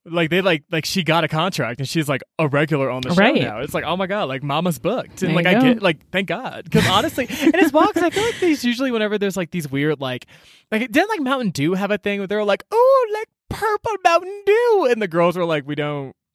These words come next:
Speaker 1: we actually don't care." And it was like, "Oh, that's
Speaker 2: <laughs>
Speaker 1: really embarrassing." Um, like, it's
Speaker 2: This
Speaker 1: wild that, like, a, like, a guest appearance, like,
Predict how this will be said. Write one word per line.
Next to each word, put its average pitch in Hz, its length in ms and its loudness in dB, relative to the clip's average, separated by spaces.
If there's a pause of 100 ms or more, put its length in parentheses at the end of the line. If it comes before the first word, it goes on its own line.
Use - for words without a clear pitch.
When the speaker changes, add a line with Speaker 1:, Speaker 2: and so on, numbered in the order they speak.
(400)
Speaker 1:
we 185 100 -2
actually 254 160 -2
don't 143 260 -8
care." 131 320 -8
And 214 100 -8
it - 20 -4
was 139 140 -6
like, 135 120 -6
"Oh, 117 280 -8
that's - 460 -18
Speaker 2:
<laughs> 320 720 2
Speaker 1:
really 135 180 0
embarrassing." 175 540 -4
Um, 160 380 -2
like, 202 200 0
it's 285 120 4
Speaker 2:
This 196 40 -2
Speaker 1:
wild 202 260 4
that, 214 120 0
like, 170 160 0
a, 143 120 0 (160)
like, 165 140 -2
a 135 80 -2
guest 131 260 -4
appearance, 151 380 -4
like, 120 320 -8